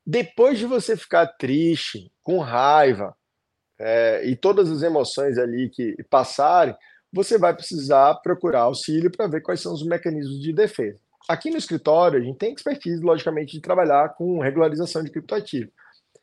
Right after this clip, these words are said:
Como que funciona o procedimento, né? Porque eu disse, "E aí, Thiago, recebo a cartinha e depois chega o japonês da Federal, me leva e acabou pra mim." Não é bem assim que funciona, né? A cartinha chega pra te cobrar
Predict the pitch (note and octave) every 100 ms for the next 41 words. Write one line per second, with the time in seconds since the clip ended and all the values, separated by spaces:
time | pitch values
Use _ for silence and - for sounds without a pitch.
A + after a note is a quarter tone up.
0 | _ _ - E4+ - - C4 G#3+ - F3+
1 | G3 F#3 F3+ F#3 G3 F#3+ D3 A2+ G#2+ D3+
2 | - D3+ - G#3+ A#3 E3 - A#2 A2+ B2
3 | F#3 F3+ F#3 F3 - G3+ A3+ G#3 F3 F3+
4 | E3 E3+ D3 C3 D#3 D#3+ D3+ C#3+ D3+ D3
5 | F3 F3 G3 G#3+ F#3+ G3 F3+ F#3+ G#3+ B3
6 | - F3 F#3+ F#3+ G#3 E3+ E3+ G#3+ F3+ B2
7 | - _ _ _ D#3+ G#3 F#3+ F#3+ A3+ -
8 | F#3 F3+ - B3 - C#3 G#2 - _ _
9 | B2 B2+ E3+ - _ _ E3 G#3+ G3 -
10 | G#3+ F#3+ F#3 F#3+ - F#3 F#3 F3+ C3+ C3
11 | D3+